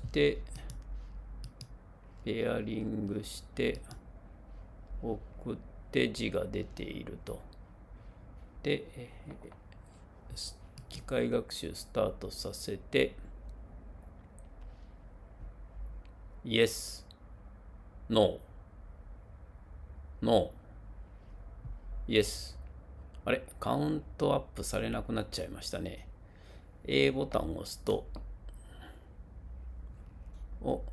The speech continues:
Bボタンを押すと、あ、なんか灰色にならなくなっちゃいました。<laughs> なんか、か-、勝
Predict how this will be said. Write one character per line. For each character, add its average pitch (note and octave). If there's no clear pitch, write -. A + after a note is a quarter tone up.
B B2+
ボ B2+
タ -
ン -
を E2+
押 -
す -
と、 -
あ、 -
な -
ん C#3
か -
灰 D3
色 D3+
に C#3+
な B2+
ら D#3+
な D3+
く F2+
な E2+
っ -
ち -
ゃ -
い D2
ま D2+
し -
た。 -
<laughs> -
な A#2
ん A#2+
か、 G#2
か-、 -
勝 -